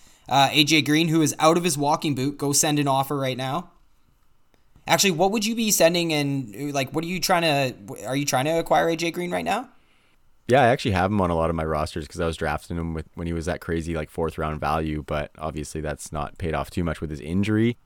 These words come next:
Speaker 2: I would probably go out and try and acquire him, although I did see a weird report today, a quote from A J Green in an interview who said he didn't know where everybody got this six weeks from,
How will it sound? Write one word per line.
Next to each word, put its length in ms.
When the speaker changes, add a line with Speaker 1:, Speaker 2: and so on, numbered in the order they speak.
Speaker 2:
I 140
would 140
probably 360
go 220
out 80
and 80
try 160
and 80
acquire 480
him, 160
although 380
I 100
did 260
see 200
a 80
weird 240
report 340
today, 300
a 80
quote 400
from 180
A 140
J 160
Green 380
in 100
an 100
interview 600
who 120
said 260
he 280
didn't 340
know 540
where 240
everybody 420
got 220
this 180
six 460
weeks 260
from, 320